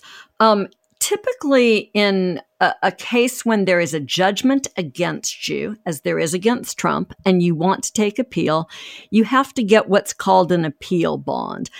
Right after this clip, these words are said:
And that serves as your promise to pay. You pay a certain percentage, and if you don't pay up at the end of the appeal, if there's still a judgment against you, then the bond acts as your surety. Donald Trump, however, did not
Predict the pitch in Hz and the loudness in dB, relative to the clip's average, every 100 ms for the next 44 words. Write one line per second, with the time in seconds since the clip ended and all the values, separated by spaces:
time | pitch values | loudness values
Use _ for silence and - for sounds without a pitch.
0 | - - - 185 208 220 - - 226 220 | -20 -8 0 4 4 4 0 2 4 4
1 | 202 180 175 180 - - 185 175 175 - | 4 2 2 0 -2 -2 0 2 0 -2
2 | - 165 175 156 156 156 190 180 180 - | -6 -2 0 -2 -2 -4 0 2 2 0
3 | 196 196 190 180 - 277 262 254 254 240 | 2 2 0 -2 -2 0 2 4 6 6
4 | 214 - - - _ - 185 180 180 - | 4 -2 -10 -20 _ 0 2 4 0 0
5 | 175 170 156 127 214 233 - - 240 220 | 0 2 0 4 4 4 -2 -6 2 4
6 | 202 220 202 - 185 - 185 190 175 165 | 4 2 -2 -2 0 2 2 2 2 0
7 | 170 - - 277 240 - 180 175 - - | -2 -2 -2 0 0 0 -2 -2 -2 0
8 | 196 180 170 180 - 214 196 175 165 - | 2 4 4 0 2 0 2 0 -2 -6
9 | - 190 202 185 180 156 131 175 185 180 | -6 -4 0 2 2 0 0 2 2 2
10 | 170 - - 185 175 202 190 - 139 120 | 0 -2 -4 -4 -2 -2 -4 -4 -2 -2
11 | - - _ - - _ _ _ _ _ | -4 -10 _ -20 -20 _ _ _ _ _
12 | _ - 214 277 330 320 262 - 269 294 | _ 0 2 2 2 -2 -6 -2 0 0
13 | - - 165 156 - 143 143 160 _ _ | -6 -6 -2 -2 -4 -4 -4 -4 _ _
14 | - 165 139 151 160 180 208 | -4 -4 -2 -2 0 0 -2